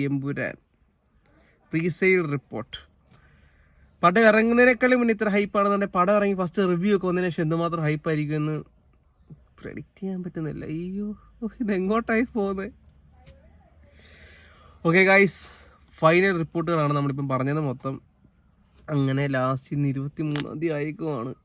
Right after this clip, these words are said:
പെട്ടെന്ന് ഇരുപത്തേഴ്, ഇരുപത്തി, ഇരുപത്തിനാല്, ഇരുപത്തഞ്ച് ഇല്ലാതെ ഇരുപത്താറ് ഇല്ലെങ്കിൽ കുഴപ്പമില്ല. ഇരുപത്തേഴാം തീയതി അങ്ങ് പെട്ടെന്ന് നായി കഴിഞ്ഞായിരുന്നെങ്കിൽ സന്തോഷമായേനെ. ഓഹോ, ഭയങ്കര ക്യൂരിയോസിറ്റി, കാണണം കാണണം. നിങ്ങൾക്കും അങ്ങനെയാണോ? ആണെന്നുണ്ടെങ്കിൽ നിങ്ങൾ കമന്റ് ചെയ്യുക.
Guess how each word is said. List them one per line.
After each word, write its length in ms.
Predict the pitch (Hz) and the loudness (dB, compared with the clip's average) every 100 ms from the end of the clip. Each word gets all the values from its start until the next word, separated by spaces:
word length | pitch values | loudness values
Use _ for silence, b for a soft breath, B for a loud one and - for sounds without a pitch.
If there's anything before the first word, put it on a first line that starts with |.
| _ - - - | _ -20 -20 -18
പെട്ടെന്ന് 440 | - 98 175 185 165 | -18 -14 -8 -4 -4
ഇരുപത്തേഴ്, 360 | 156 160 170 160 | -4 -4 0 4
ഇരുപത്തി, 260 | 165 165 165 | 4 2 0
ഇരുപത്തിനാല്, 360 | 160 170 202 214 | -2 2 2 2
ഇരുപത്തഞ്ച് 300 | 202 196 185 175 | 2 -2 -2 0
ഇല്ലാതെ 260 | 151 160 175 160 | 0 -2 -2 -2
ഇരുപത്താറ് 340 | 156 170 202 214 | -4 0 2 2
ഇല്ലെങ്കിൽ 220 | 196 190 160 | 0 -2 0
കുഴപ്പമില്ല. 340 | 147 165 139 - 151 | -2 -2 -8 -6 -6
ഇരുപത്തേഴാം 480 | 165 165 185 185 196 | -6 -6 -4 -4 -4
തീയതി 100 | 185 | -4
അങ്ങ് 140 | 180 175 _ _ B B B B B - | -4 -6 _ _ B B B B B -14
പെട്ടെന്ന് 300 | 165 202 214 190 | -6 -2 0 2
നായി 160 | 208 196 | 2 2
കഴിഞ്ഞായിരുന്നെങ്കിൽ 640 | 190 185 180 175 165 156 - _ _ _ _ - | 2 2 2 0 -2 -4 -10 _ _ _ _ -14
സന്തോഷമായേനെ. 720 | 147 131 151 160 82 80 80 - _ _ _ _ _ | -8 -8 -6 -6 -8 -8 -12 -16 _ _ _ _ _
ഓഹോ, 220 | 180 - 185 - - | -16 -12 -12 -12 -12
ഭയങ്കര 320 | 196 208 214 220 - | -4 0 0 -2 -2
ക്യൂരിയോസിറ്റി, 500 | 185 190 180 165 151 | 0 0 0 -2 -2
കാണണം 360 | 156 160 165 170 139 | 0 2 2 0 -2
കാണണം. 280 | 135 143 151 | -2 0 0
നിങ്ങൾക്കും 260 | 185 202 196 | 0 2 2
അങ്ങനെയാണോ? 360 | 170 143 127 - - b b - | 2 0 -2 -6 -16 b b -4
ആണെന്നുണ്ടെങ്കിൽ 400 | 160 196 196 190 | 0 2 0 0
നിങ്ങൾ 140 | 185 180 185 | -2 -2 2
കമന്റ് 320 | 170 185 196 175 | 2 2 0 0
ചെയ്യുക. 200 | 156 | 0